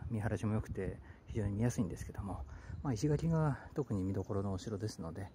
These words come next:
えー、ちょっと分割してこちらも撮りたいと思いますね。まあ、ちょっとあの、工事関係が入ってる部分はですね、ちょっと映しても仕方ないので、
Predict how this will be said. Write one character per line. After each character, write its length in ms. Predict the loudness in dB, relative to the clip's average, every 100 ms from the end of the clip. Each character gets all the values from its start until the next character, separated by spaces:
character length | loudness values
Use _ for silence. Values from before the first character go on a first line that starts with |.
| -16 -20 -18 -6
え 140 | -4 -2
ー、 20 |
ち 60 |
ょ 40 | 0
っ 20 |
と 40 |
分 160 | 4 4
割 160 | 4 -2
し 80 |
て 80 | -4
こ 100 | -2
ち 120 | 0
ら 80 | 2
も 200 | 2 2
撮 100 | 0
り 80 | -2
た 120 | -2
い 60 | -4
と 100 | -6
思 120 | -14
い 20 |
ま 80 | -16
す 140 | -8 -8
ね。 100 | -8 -14 -20 -6
ま 80 | -2
あ、 20 |
ち 40 | 2
ょ 20 |
っ 20 |
と 80 | 6
あ 40 |
の、 360 | 8 8 8 4 -2 -4
工 220 | 4 6
事 120 | 6
関 200 | 2 2
係 160 | 6 6
が 60 |
入 120 | 6 4
っ 20 |
て 140 | 4
る 60 | 2
部 140 | 4
分 100 | 4
は 80 | 4
で 80 | 0
す 80 | -2
ね、 240 | -2 -2
ち 40 | -4 -6
ょ 60 |
っ 20 | -2
と 80 |
映 20 | -2
し 100 | 0
て 100 | 0
も 340 | 2 0 -2 -4
仕 80 |
方 200 | -4 2
な 160 | 4 4
い 40 |
の 100 | 2
で、 180 | 0 -4